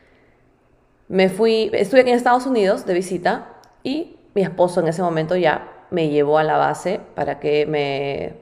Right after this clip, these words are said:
para que me ingresen como, para que empiecen mi historial, mi historial médico.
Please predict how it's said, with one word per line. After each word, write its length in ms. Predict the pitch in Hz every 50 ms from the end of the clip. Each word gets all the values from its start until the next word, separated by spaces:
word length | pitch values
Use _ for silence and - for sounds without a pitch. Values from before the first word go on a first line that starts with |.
| -
para 180 | - 175 165 156
que 80 | 160
me 140 | 160 156 156
ingresen 440 | 156 156 180 190 196 196 214 208 208
como, 400 | 202 185 170 160 151 143 139 135 -
para 100 | 160 160
que 60 | 160
empiecen 280 | 151 175 185 190 226 214
mi 60 | 196
historial, 480 | 180 180 175 160 151 135 98 - - -
mi 60 | 180
historial 300 | 170 165 170 156 156 156
médico. 380 | 156 147 - - - - - -